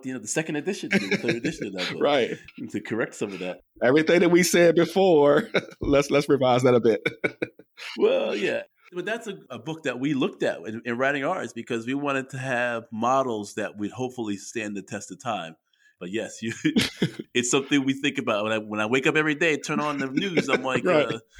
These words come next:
Speaker 1: "Don't let anybody who we talked about in the book be in the news today for something bad."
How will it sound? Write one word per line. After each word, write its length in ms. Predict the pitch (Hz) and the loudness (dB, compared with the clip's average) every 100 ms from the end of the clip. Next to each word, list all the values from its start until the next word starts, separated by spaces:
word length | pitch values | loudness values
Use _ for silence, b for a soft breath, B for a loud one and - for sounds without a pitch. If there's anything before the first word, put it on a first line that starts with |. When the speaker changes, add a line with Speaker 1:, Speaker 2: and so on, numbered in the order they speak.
| B B _ | B B _
Speaker 1:
"Don't 200 | 117 147 | -4 -2
let 120 | 170 | 0
anybody 380 | 175 185 180 175 | 0 0 2 4
who 100 | 165 | 2
we 120 | 175 | 0
talked 260 | 170 175 165 | 0 0 2
about 140 | 175 | 0
in 80 | 170 | 0
the 60 | 160 | 0
book 260 | 214 208 | -2 0
be 180 | 170 165 | -2 -2
in 120 | 185 | -2
the 60 | 180 | -4
news 260 | 202 190 | -4 -6
today 300 | 175 160 190 | -4 -2 0
for 140 | 165 151 | 0 -2
something 220 | 160 147 | -4 -2
bad." 220 | 143 113 | 0 0